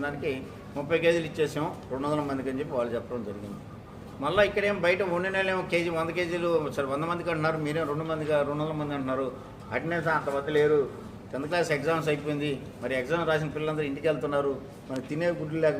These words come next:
గుడ్లు మిగిలిపోఉన్నాయి, మరి ఎందువల్ల ఈ విధంగా జరుగుతూ ఉంది,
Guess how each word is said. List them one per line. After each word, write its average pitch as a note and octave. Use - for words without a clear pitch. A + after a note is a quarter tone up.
గుడ్లు D3
మిగిలిపోఉన్నాయి, C#3+
మరి C#3+
ఎందువల్ల E3+
ఈ -
విధంగా D3+
జరుగుతూ C#3+
ఉంది, C3+